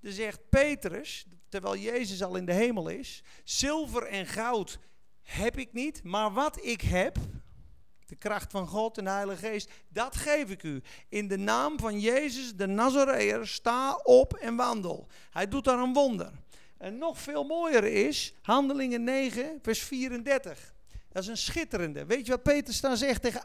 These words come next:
Eneas? Dat is vlak bij Job en dan komt hij bij Lydda.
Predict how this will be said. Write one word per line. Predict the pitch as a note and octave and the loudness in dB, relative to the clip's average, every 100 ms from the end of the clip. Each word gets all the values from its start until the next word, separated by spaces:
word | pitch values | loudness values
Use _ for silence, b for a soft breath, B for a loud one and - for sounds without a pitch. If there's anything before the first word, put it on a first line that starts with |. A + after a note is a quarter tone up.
| - | -4
Eneas? | B3+ C4 B3 C#4 B3 G#3 C#4+ - - | -4 -2 2 2 2 0 -2 -8 -8
Dat | A3 | -10
is | G#3+ | -10
vlak | - B3+ A3+ F#3 | -6 -4 -6 -4
bij | G#3 | -4
Job | A3+ A#3+ - | 2 2 2
en | G#3 | -4
dan | G#3 | -4
komt | A#3 G3 | -6 -8
hij | |
bij | G3 G3+ | -4 -2
Lydda. | A#3+ A#3+ F#3 F#3+ | -2 -2 -2 -4